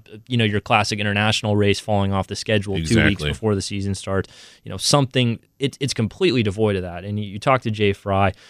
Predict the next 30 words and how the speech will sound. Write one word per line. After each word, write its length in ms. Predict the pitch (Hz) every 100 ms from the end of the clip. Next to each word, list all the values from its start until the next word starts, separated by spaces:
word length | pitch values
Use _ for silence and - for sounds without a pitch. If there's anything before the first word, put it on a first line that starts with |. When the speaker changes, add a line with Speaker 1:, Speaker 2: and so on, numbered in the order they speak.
| _
Speaker 1:
you 100 | -
talk 240 | 95 120 117
to 100 | 110
the 100 | 98
people 300 | - 101 101
in 60 |
the 80 | 95
paddock, 520 | 90 92 92 90 -
and 380 | 95 95 95 92 _
the, 120 | -
the 180 | 98 104
atmosphere 540 | 107 110 110 - 101 98
is 80 |
just 300 | - 95 -
so 240 | - 113 101
high 320 | - 98 110
right 360 | 92 80 80 -
now 200 | 64 98 _ - _
where 300 | 104 101 98
it's 160 | 98 -
like, 280 | 98 90
you 80 | 104
know, 160 | 101 95
the 80 | 98
fact 240 | 110 101
we 80 | 107
can 120 | 101
just 120 | 98
have 140 | 98 92
two, 340 | - 107 104